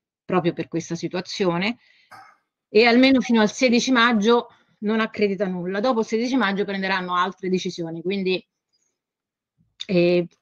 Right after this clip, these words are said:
so che qualcuno di voi già l'ha fatto. Se volete avere più informazioni oppure, oppure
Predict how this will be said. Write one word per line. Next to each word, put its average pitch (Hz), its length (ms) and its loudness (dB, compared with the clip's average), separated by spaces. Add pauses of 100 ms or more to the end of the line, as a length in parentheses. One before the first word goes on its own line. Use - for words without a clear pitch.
(180)
so 233 160 -4
che 220 100 -2
qualcuno 214 340 2
di 202 80 4
voi 202 200 4
già 196 140 0
l'ha 240 120 2
fatto. 220 520 0
Se 214 160 2
volete 226 320 6
avere 202 280 4
più 208 200 0
informazioni 202 880 -4
oppure, 170 420 -10
oppure 170 420 -10